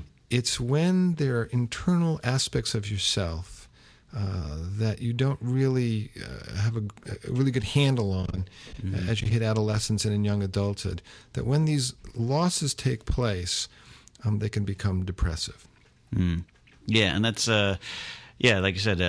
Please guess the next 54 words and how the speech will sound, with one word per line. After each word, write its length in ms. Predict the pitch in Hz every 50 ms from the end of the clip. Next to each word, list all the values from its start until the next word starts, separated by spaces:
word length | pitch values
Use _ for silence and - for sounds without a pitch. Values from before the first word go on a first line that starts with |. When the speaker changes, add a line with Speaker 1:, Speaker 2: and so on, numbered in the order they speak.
| 80
Speaker 2:
I, 280 | 73 85 85 58 58 82
I 40 | 92
could, 240 | - - 85 82 90
uh, 260 | 85 85 82 82 80 -
I 60 | 92
c-, 160 | 90 - - - - - - - _ - - - _ - - - - -
I, 240 | - - - - 87
I 40 | 104
struggled 380 | - - 113 104 92 98 92
in 40 | 90
ninth 240 | 101 101 104 95 -
grade. 240 | - 107 104 95 87
I 60 | 87
got, 260 | 87 82 65 73 -
my, 200 | 95 95 92 92
my 280 | 92 90 90 90 90 90
goal 320 | 90 85 98 98 98 101
was 100 | 98 95
to 80 | - 98
be 180 | 85 98 92
a 60 | 92 87
professional 480 | - - 85 - 101 95 90 - 95
baseball 400 | 85 95 92 87 - - 82 82
player. 300 | 80 - - - 80 82
I 40 | 80
got 200 | - 90 87 -
cut 200 | - - - -
from 160 | - - 117
the 100 | - -
<laughs> 20 | -
baseball 380 | - - - - - 123 104
team. 280 | - - - 143 123 101
This 100 | 107 101
is 40 | 90
the 60 | 90
last 220 | 90 95 95 -
time 260 | - 110 107 107 104
I 80 | 98 95
was 100 | 98 90
on 60 | 104 95
the 60 | 95
baseball 400 | 87 95 92 92 - - 104 85
field. 300 | 80 - 95 92 95 - - - - - - - - - - -
And 480 | 113 110 107 104 101 104 104 101 98 95
so 100 | - 113
it 60 | 107
wasn't 260 | 110 127 120 117 107
just 160 | 104 101 92 101
about 200 | 95 92 87 65
not 200 | 80 87 87 -
getting 160 | - 92 90
on 100 | 87 82
the 80 | 80 82
team. 440 | - - 110 107 107 98 92 90